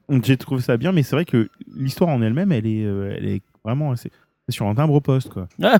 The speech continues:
Speaker 2: oui, complètement, c'est hyper
Speaker 1: C'est
Speaker 2: bateau, hein.
Speaker 1: là-dessus, là-dessus. Non, mais c'est, c'est hyper bateau. Et puis en plus, un lecteur de comics de ba-, de, de base, enfin, se fait chier, mais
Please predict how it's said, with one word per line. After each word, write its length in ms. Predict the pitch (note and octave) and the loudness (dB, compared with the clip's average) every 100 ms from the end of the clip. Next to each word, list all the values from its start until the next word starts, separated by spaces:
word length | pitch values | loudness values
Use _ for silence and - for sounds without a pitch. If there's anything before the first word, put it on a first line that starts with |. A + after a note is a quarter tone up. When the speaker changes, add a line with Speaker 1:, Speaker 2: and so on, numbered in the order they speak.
| - | 4
Speaker 2:
oui, 100 | B3+ | 2
complètement, 380 | F3 D#3 C4+ | 2 2 2
c'est 100 | F3 | 2
hyper 160 | C3+ D3 | 2 6
Speaker 1:
C'est 60 | C#3 | 6
Speaker 2:
bateau, 200 | D3+ C#4+ | 6 6
hein. 40 | |
Speaker 1:
là-dessus, 240 | E3+ A3 E3 | 6 6 4
là-dessus. 340 | C3+ - F3+ | 4 4 0
Non, 80 | C#3+ | 4
mais 80 | B2+ | 4
c'est, 160 | A#2 - _ _ - | 2 -8 _ _ -10
c'est 140 | - | -2
hyper 240 | - C3 G#2 | 0 2 2
bateau. 320 | A2 C#3+ A3 | 2 4 4
Et 80 | C3+ | 2
puis 140 | - | 0
en 80 | A2 | -2
plus, 220 | A2+ F#3+ | -2 -2
un 60 | C3+ | 0
lecteur 260 | A2 A2 A2+ | 0 0 0
de 80 | G2+ | 0
comics 440 | - G#2 A#2+ B2 | 0 0 -2 -4
de 280 | G2 F#2+ F#2+ | -8 -8 -6
ba-, 120 | F#2 | -4
de, 480 | G2+ G2+ G2 G2 F#2+ | -4 -4 -4 -6 -8
de 140 | F#2 G2 | -2 0
base, 320 | B2 G3+ C3+ | 2 0 -2
enfin, 260 | G2+ G2+ G2 | -6 -8 -8
se 160 | - | -8
fait 140 | - G2 | -6 -8
chier, 320 | - F#3 G3+ | -6 -4 -2
mais 180 | A2 | -2